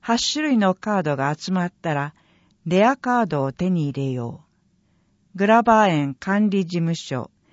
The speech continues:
第一ゲート料金所横。潜伏キリシタン関連遺産インフォメーションセンター、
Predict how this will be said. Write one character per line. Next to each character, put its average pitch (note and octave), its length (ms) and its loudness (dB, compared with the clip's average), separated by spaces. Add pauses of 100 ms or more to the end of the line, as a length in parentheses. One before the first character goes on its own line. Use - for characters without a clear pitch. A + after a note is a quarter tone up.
(240)
第 A3 240 2
一 A#3+ 240 -2
ゲ G3 220 0
ー - 40 2
ト C3+ 320 -6 (140)
料 F#3+ 260 2
金 G3 340 0
所 E3 180 -2
横。 C#3+ 500 -6 (880)
潜 B3+ 320 2
伏 B3 320 -2
キ A3 160 -4
リ G#3+ 120 0
シ - 160 -10
タ D3+ 160 -2
ン C#3 240 -4
関 A#3 320 0
連 G#3+ 360 0
遺 F3+ 80 -4
産 C3 420 -4 (120)
イ G3+ 120 -2
ン A#3 140 0
フ A3 160 -4
ォ A3 60 0
メ G3+ 180 0
ー - 20 0
シ G3 160 -6
ョ F3+ 60 -2
ン F3+ 120 -2
セ D#3 220 -4
ン C3+ 100 -4
タ A2+ 380 -10
ー、 - 180 -20